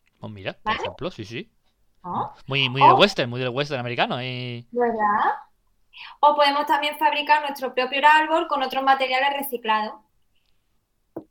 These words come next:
Speaker 1: Ajá.
Speaker 2: Por ejemplo, se me ocurre, pues, coger libros, nuestros libros favoritos, y crear, pues,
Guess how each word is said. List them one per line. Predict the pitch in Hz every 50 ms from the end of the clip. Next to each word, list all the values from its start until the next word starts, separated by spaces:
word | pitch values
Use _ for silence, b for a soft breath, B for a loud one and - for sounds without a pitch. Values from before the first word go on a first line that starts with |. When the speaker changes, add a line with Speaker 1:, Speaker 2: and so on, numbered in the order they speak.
| _ _ _
Speaker 1:
Ajá. | - -
Speaker 2:
Por | 269 254 240 - - -
ejemplo, | - 254 262 277 285 269 262 254
se | 254 269 254
me | 254
ocurre, | 247 - - 269 277 294 320 320
pues, | 311 294 277 269 262 254 254 254 247 247
coger | - 262 247 247 - 269 262 254
libros, | 262 269 269 302 330 339 339 339 370 466 587 - - _
nuestros | - 269 247 254 254 220
libros | 220 277 285 269 247 -
favoritos, | - 294 277 285 294 339 359 349 - 403 453 523 466 -
y | 302 285
crear, | 277 247 240 240 240 233 -
pues, | 269 285 294 277 262 262 247 240 233 226